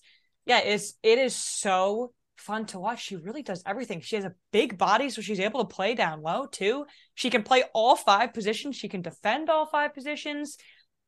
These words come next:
The personnel around her, like, tethers to her play really well. They all play with each other really well. It just, it feels like a pretty well-oiled machine at Villanova, and they are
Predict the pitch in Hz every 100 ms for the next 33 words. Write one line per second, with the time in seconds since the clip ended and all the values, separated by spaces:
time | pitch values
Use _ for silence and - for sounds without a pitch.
0 | _ _ - 190 240 226 214 - - 247
1 | 254 269 220 220 247 196 175 160 190 226
2 | 240 285 294 302 _ _ _ _ _ _
3 | _ _ _ _ _ _ _ _ _ _
4 | 240 214 - - 226 233 269 - 262 233
5 | 208 - 208 185 285 302 269 294 320 269
6 | 269 330 262 208 240 - 202 233 269 302
7 | - 311 320 302 302 277 262 277 214 -
8 | 226 - - _ _ _ _ - 214 226
9 | 254 269 294 214 - 240 240 196 202 -
10 | 202 220 202 180 - 220 226 156 - -
11 | 180 185 185 185 202 180 170 175 170 170
12 | 175 180 175 175